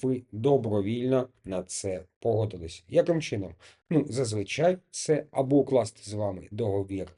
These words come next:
реструктуризації, або пролонгації. Я вже дуже багато разів розповідав, що договір реструктуризації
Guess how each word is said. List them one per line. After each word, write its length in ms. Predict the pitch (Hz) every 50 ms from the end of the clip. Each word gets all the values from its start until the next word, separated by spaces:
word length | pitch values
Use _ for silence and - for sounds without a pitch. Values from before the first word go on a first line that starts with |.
| - - - _ _ _ _
реструктуризації, 1200 | - 101 113 160 214 233 226 - 220 190 185 - 208 202 196 185 202 196 190 190 - - 185 180 185 - _ _ _ _
або 360 | - 110 110 113 139 156 151
пролонгації. 920 | 151 - - 120 127 127 131 131 127 117 117 120 131 - - - 101 95 107
Я 100 | 143 151
вже 200 | 135 123 156 127
дуже 380 | 110 110 131 143 139 139 147
багато 520 | 127 110 127 117 95 95 123 135 - 135 120
разів 320 | 120 117 104 107 120 113
розповідав, 640 | 113 117 - - - 123 113 113 110 95 78 76 - - - - _ _
що 180 | - - 131 120
договір 480 | 110 127 131 139 156 151 143 156 156
реструктуризації 1040 | 151 160 156 - 170 156 - - 160 165 160 135 123 113 110 110 - - - 107